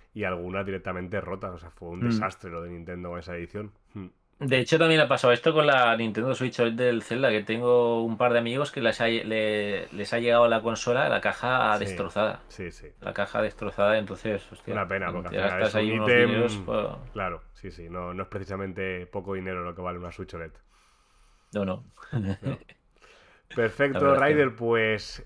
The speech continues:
Speaker 1: hice un poco esta intro, luego también siempre al invitado le hago un pequeño test, ya más enfocado en la parte más de jugador, que como bien dices, pues lleva jugando toda la vida.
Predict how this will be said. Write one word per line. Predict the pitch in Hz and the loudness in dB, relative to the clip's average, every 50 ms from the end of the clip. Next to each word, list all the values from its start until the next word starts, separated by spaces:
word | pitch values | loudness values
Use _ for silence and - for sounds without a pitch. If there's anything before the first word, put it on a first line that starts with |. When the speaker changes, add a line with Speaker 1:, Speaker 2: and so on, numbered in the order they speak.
| - - - | -18 -18 -16
Speaker 1:
hice | 135 123 - 143 | -14 -8 -4 -4
un | 135 127 | -2 0
poco | 139 135 127 135 | 0 0 0 0
esta | 123 - 135 123 | 0 0 2 2
intro, | 123 131 131 127 139 143 139 | 2 2 2 0 2 0 2
luego | 135 127 120 123 | 2 0 -2 -2
también | 120 120 113 120 117 | -2 -2 -4 -4 -4
siempre | 110 117 113 123 | -6 -6 -4 -4
al | 120 117 | -4 -2
invitado | 113 113 113 104 120 120 | -4 -4 -2 2 2 2
le | 117 117 | 4 2
hago | 113 113 | 2 0
un | 117 113 | -2 -4
pequeño | 101 - 117 - - 117 113 107 110 110 98 | -2 -4 -2 -2 0 -2 -2 0 -2 -4 -2
test, | - - 123 131 139 156 147 - - - | 0 2 2 2 2 0 -4 -6 -12 -12
ya | 101 104 107 | -8 -6 -6
más | 110 107 | -4 -4
enfocado | 113 107 95 - 104 95 107 110 110 | -6 -6 -6 -8 -4 2 2 2 4
en | 107 | 2
la | 104 101 92 | 0 -2 0
parte | - 107 107 101 113 | 0 -2 0 0 -2
más | 107 107 107 104 | 0 0 0 -2
de | 101 104 | -2 -6
jugador, | - - 104 98 90 101 131 170 | -8 -6 -6 -4 -2 -2 -2 -2
que | 170 156 | -4 -6
como | 117 110 95 101 | -8 -8 -6 -4
bien | 104 107 101 98 | -4 -4 -4 -4
dices, | 98 110 - - 117 | -6 -8 -8 -8 -10
pues | - - 107 95 | -10 -10 -10 -6
lleva | 87 101 101 104 | -4 -2 -2 -2
jugando | - - 110 104 107 104 104 104 92 | -4 -4 -4 -2 -2 -2 -2 -4 -4
toda | - 107 107 104 | -2 -2 0 0
la | 101 101 | 0 -2
vida. | 104 110 117 127 139 147 | -2 -4 -6 -6 -8 -10